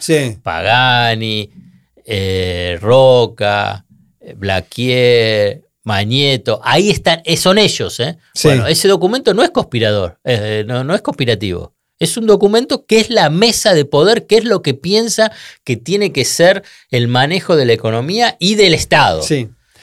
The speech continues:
Speaker 2: Ahí no
Speaker 1: Eh,
Speaker 2: hay conspiración. ¿Y qué es lo que está diciendo? Si vos lees ese documento, es, eso lo puede hacer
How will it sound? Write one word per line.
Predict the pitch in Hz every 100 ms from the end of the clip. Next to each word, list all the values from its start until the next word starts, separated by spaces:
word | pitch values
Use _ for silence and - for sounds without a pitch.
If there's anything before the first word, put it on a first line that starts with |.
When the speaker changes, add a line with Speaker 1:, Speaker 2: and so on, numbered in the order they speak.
| -
Speaker 2:
Ahí | 214 294
no |
Speaker 1:
Eh, | 294
Speaker 2:
hay |
conspiración. | 339 185 147 127 139 -
¿Y | 170
qué | 170 247
es |
lo | 233
que | 202
está | 190
diciendo? | 180 165 135 110 104 _ -
Si | - 156
vos | 233 208
lees | 226 226 196
ese | - 170
documento, | 156 185 180 143 139 190 196
es, | - 139 - - -
eso | 156 -
lo | 190 170
puede | 226 233
hacer | - 254 285